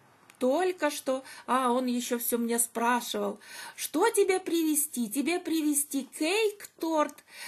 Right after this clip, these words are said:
Тебе привезти цветы или, или тебе шоколад привезти?» Я говорю: «Торты я не ем. И, в общем-то, мне особо ничего не надо. Но если ты хочешь,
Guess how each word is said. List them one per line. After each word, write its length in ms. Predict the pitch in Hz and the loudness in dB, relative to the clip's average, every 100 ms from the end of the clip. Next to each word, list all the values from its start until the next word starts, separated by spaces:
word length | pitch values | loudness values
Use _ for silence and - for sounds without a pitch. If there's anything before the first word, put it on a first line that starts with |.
| - | -8
Тебе 220 | - 294 320 | -2 0 0
привезти 500 | 302 294 294 - 294 | 2 2 0 -2 -2
цветы 720 | - 294 - 349 440 440 349 | 0 0 0 6 6 6 4
или, 220 | 311 311 | 2 0
или 340 | 269 311 302 | -2 0 0
тебе 320 | 294 277 262 262 | -2 -2 0 0
шоколад 800 | 277 262 226 220 254 480 415 - | -2 -2 -2 0 0 0 -2 -2
привезти?» 500 | 311 285 269 - 240 | -2 -2 -2 -4 -6
Я 260 | 233 269 | -2 -2
говорю: 260 | 247 254 254 | -2 -2 -2
«Торты 420 | 254 247 247 277 | -2 -2 -2 -6
я 220 | 262 247 | -2 0
не 140 | 226 226 | 0 -4
ем. 480 | 208 277 339 330 - _ - - - - | -4 -4 -6 -8 -14 _ -18 -16 -12 -4
И, 100 | 285 | 0
в 80 | 311 | 0
общем-то, 480 | 359 - 294 254 | -2 -4 -4 -2
мне 280 | 254 262 277 | -2 0 0
особо 360 | 254 277 247 240 | 0 -2 0 0
ничего 460 | 240 240 247 240 | 0 -2 -2 0
не 180 | 226 220 | 0 -2
надо. 520 | 220 294 311 269 269 - | -2 -2 -2 -4 -6 -12
Но 120 | - 392 | -4 0
если 360 | 381 403 349 | 0 0 -2
ты 200 | 359 330 | -4 -6
хочешь, 580 | 320 403 415 320 277 - | -2 -2 -2 -4 -6 -8